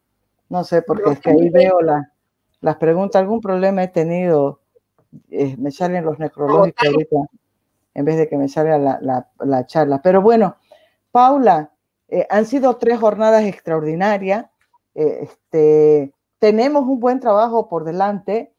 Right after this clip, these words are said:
Speaker 1: lo hemos comentado con Miguel, yo creo que vale la pena escuchar de nuevo las conversaciones de estas tres noches.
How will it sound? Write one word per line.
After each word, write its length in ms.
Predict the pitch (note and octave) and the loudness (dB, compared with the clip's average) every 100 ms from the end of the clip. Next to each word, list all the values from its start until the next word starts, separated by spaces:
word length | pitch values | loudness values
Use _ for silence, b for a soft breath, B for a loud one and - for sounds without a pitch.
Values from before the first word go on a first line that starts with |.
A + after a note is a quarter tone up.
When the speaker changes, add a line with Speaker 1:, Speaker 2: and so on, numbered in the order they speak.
| _ _ | _ _
Speaker 1:
lo 100 | - | -8
hemos 200 | F#3 G#3 | -4 -4
comentado 680 | - F#3 D#3+ F3+ G3 G3 F#3+ | -6 -8 -4 0 2 2 0
con 260 | - D#3+ D#3 | -2 -6 -6
Miguel, 500 | D#3+ D#3 G3 A3 A#3 _ _ _ - | -8 -4 -2 -4 -8 _ _ _ -14
yo 140 | F#3 | -6
creo 160 | G#3+ G#3 | -4 -2
que 100 | F#3 | 0
vale 240 | F#3 F#3+ | 2 2
la 160 | F3 D#3+ | 0 0
pena 200 | G3 G3 | -2 -2
escuchar 460 | - E3+ - F#3 | -6 -10 -2 -2
de 100 | F#3+ | -2
nuevo 600 | F3+ G3 G#3+ F#3+ G3+ - _ _ _ | -4 -2 0 2 0 -2 _ _ _
las 420 | E3+ D#3+ D#3+ D3+ _ | -4 -2 -2 -4 _
conversaciones 840 | D#3+ D3 D3+ D#3 C#3 G3+ G#3+ F3+ | -6 -4 -4 -6 -4 -2 -2 -2
de 60 | E3+ | -4
estas 260 | - F3+ | -6 -8
tres 200 | - F#3 | -6 -4
noches. 440 | G#3+ A3 - A#3+ | -2 -4 -2 -4